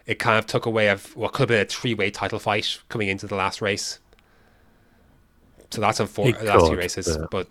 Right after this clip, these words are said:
Speaker 2: yeah, it's
Speaker 1: that's
Speaker 2: gone now.
Speaker 1: unfortunate. It is, like, Evans is certainly done. Verline's certainly done. Cassidy is hanging on by a thread.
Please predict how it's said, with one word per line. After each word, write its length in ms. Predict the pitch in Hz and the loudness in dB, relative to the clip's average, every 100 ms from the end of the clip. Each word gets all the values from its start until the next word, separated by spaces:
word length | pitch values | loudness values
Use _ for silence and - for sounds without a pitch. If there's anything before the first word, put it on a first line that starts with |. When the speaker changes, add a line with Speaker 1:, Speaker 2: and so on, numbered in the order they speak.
| - | -8
Speaker 2:
yeah, 400 | 82 76 78 78 | -6 -2 -2 -4
it's 80 | - | -4
Speaker 1:
that's 240 | 90 - | -4 -4
Speaker 2:
gone 60 | 80 | -4
now. 20 | |
Speaker 1:
unfortunate. 480 | 78 90 80 90 92 | -4 -2 -2 -2 -4
It 100 | 95 | -4
is, 200 | 92 87 | -4 -4
like, 140 | 107 95 - | -4 -4 2
Evans 300 | - 156 110 | 4 4 2
is 80 | - | 0
certainly 340 | 117 104 98 | 0 0 -4
done. 360 | 90 95 87 87 | -4 -4 -4 0
Verline's 420 | 113 110 90 85 | 2 4 2 -2
certainly 340 | 107 87 90 | -6 -6 -6
done. 320 | 85 90 82 - - - - _ _ | -4 -4 -4 -10 -20 -20 -20 _ _
Cassidy 360 | - 113 - 104 | -2 0 0 -4
is 80 | 90 | -4
hanging 220 | 104 90 | -4 -4
on 140 | 85 | -4
by 120 | 82 82 | -4 -6
a 80 | |
thread. 400 | - - 87 80 | -6 -6 -4 -6